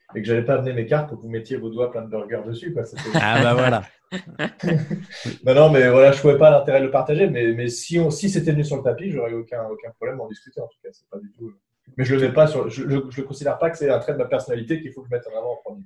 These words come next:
Speaker 2: Non, mais voilà, c'est ça. Il y a des gens où ça fait plus partie de leur personnalité et ça
Speaker 1: Mm.
Speaker 2: fait partie de, de la manière dont ils se présentent peut-être aussi et,
Speaker 1: Mm.
Speaker 2: et qui vont avancer, euh, très rapidement.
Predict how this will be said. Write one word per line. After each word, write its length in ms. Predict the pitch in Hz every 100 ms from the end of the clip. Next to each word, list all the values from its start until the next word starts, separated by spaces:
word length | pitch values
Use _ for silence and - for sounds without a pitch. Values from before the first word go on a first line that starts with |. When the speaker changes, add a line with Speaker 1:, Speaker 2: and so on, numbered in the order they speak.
| _ _ _ _ _ 131
Speaker 2:
Non, 80 | 151
mais 80 | 147
voilà, 220 | 156 151
c'est 100 | 139
ça. 160 | 147
Il 60 | 123
y 40 |
a 40 | 117
des 160 | 123
gens 160 | 127 175
où 420 | 139 113 110 110
ça 160 | - 107
fait 160 | -
plus 340 | 135 - 175 -
partie 280 | 120 - 147
de 40 |
leur 140 | 127
personnalité 640 | - 110 123 110 113 175 185
et 120 | 117
ça 180 | - 107
Speaker 1:
Mm. 40 |
Speaker 2:
fait 80 | 113
partie 320 | 110 - 131
de, 200 | 120 107
de 60 | 107
la 80 |
manière 220 | 101 110 113
dont 100 | 101
ils 160 | -
se 60 | -
présentent 500 | - 120 131 156 -
peut-être 380 | 117 120 117 -
aussi 460 | 104 - 156 143
et, 240 | 101 95 95
Speaker 1:
Mm. 80 |
Speaker 2:
et 80 | 104
qui 160 | 101 107
vont 160 | 107
avancer, 360 | 98 95 - 131
euh, 160 | 104 92
très 160 | -
rapidement. 360 | 98 - 151